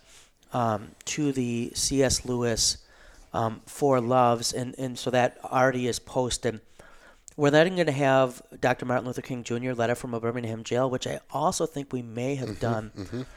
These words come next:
Speaker 1: on the podcast. If we have, I will send out a similar link for that episode. <clears throat> And then we'll get into bioethics, um, and I will either have videos or we will have podcast sessions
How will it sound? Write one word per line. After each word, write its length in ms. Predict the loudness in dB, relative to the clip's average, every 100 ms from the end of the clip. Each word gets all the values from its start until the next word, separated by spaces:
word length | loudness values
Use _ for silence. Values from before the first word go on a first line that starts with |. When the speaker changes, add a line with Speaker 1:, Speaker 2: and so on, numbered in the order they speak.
| -20 -20 _ -4
Speaker 1:
on 160 | -2
the 80 | -2
podcast. 560 | 2 2 2 -2 -2 -2
If 100 | -4
we 80 | -4
have, 320 | 2 2 2
I 120 | 2
will 120 | 0 0
send 240 | 0 0
out 100 | 0
a 40 |
similar 400 | 0 0 0 0
link 220 | 0 -2 -4
for 120 | -2
that 160 | -2 -2
episode. 480 | -4 -4 -2 -4 -6 -10
<clears throat> 160 | -10 -10 _ _ _ _ -20 _
And 120 | -2 2
then 120 | 2
we'll 100 | 2
get 100 | 2
into 140 | 0
bioethics, 640 | 2 4 4 2 0 -2 -6 -12 -20 -20 -20 -20 -20 _ -20 _ 0
um, 180 | 0
and 100 | 4
I 60 | 4
will 120 | 4
either 200 | 2 0
have 180 | 2 0
videos 420 | 0 -2 0 0
or 60 | -2
we 100 | -2
will 120 | -2
have 300 | 0 0 -2
podcast 480 | 0 0 0 -4 -2
sessions 580 | -2 -2 -4 -10 -10